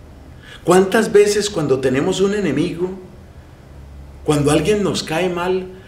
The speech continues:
nos esforzamos en interpretar de la peor forma posible todo lo que haga, todo lo que diga? Todo es sospechoso, todo tiene que estar equivocado, todo tiene que ser perverso,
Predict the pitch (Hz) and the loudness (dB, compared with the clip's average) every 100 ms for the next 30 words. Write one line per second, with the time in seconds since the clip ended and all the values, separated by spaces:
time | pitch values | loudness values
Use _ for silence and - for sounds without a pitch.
0 | - 156 170 160 160 160 151 147 - 185 | -8 0 2 2 -2 -2 0 0 0 0
1 | 220 220 175 160 156 156 151 - - 165 | 0 0 0 0 0 2 0 0 -2 -2
2 | - 165 196 202 190 143 - 160 147 202 | 0 0 2 2 2 -2 -2 2 4 4
3 | - 214 202 196 190 185 143 - 185 175 | 2 0 0 0 -2 -4 -6 -4 -4 -4
4 | 151 156 185 196 170 - 131 156 160 107 | -4 -2 2 2 2 0 -4 -4 -6 -4
5 | 156 165 175 147 - 110 85 78 87 - | 0 0 0 -2 -4 -6 -6 -8 -8 -8
6 | - - - - - - - 196 202 202 | -18 -20 -20 -20 -20 -2 4 6 8 6
7 | 202 208 196 - 151 - 202 180 - 135 | 4 0 -2 0 0 4 4 2 -4 -8
8 | - - - - - - 185 180 175 180 | -10 -18 -20 -20 -20 0 2 4 2 2
9 | 180 202 196 147 - 151 156 143 120 110 | 2 2 2 -2 -2 -2 -2 -4 -4 -4
10 | 123 107 113 - - - 180 165 160 160 | -4 -6 -6 -10 -18 -2 2 2 0 0
11 | 208 240 220 151 - 151 - 143 120 113 | 2 2 0 -2 -4 -6 -2 -4 0 -2
12 | - 120 113 | -4 -8 -12